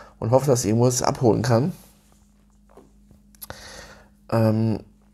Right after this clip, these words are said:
das ist wie ein innerlicher Druck und die Ängste, die Panik.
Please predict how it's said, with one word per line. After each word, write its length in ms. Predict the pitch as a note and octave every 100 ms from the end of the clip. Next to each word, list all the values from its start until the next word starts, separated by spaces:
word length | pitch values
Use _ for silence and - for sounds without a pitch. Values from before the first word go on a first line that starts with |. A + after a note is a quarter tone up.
| _ _ -
das 180 | F3+ -
ist 260 | - -
wie 80 | C3+
ein 80 | D#3
innerlicher 480 | - C#3 D3+ D3+ C#3+
Druck 420 | - B2 B2 -
und 200 | - F#2+ - -
die 200 | - -
Ängste, 480 | C3 C3 - - C3+
die 120 | C3+
Panik. 720 | - C3+ C3 B2+ A2 -